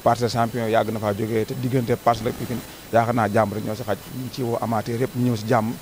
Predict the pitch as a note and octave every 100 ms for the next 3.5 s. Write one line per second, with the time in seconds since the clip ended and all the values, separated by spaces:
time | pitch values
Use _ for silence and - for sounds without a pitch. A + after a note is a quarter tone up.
0 | - - - - D3 C3+ B2+ B2 D#3 D#3+
1 | D3+ E3+ F3+ E3 D3+ C#3+ B2+ A#2+ D3 -
2 | C3 - - - B2 C3 C#3 C3+ C#3+ -
3 | D#3 B2+ A#2+ G#2+ F#2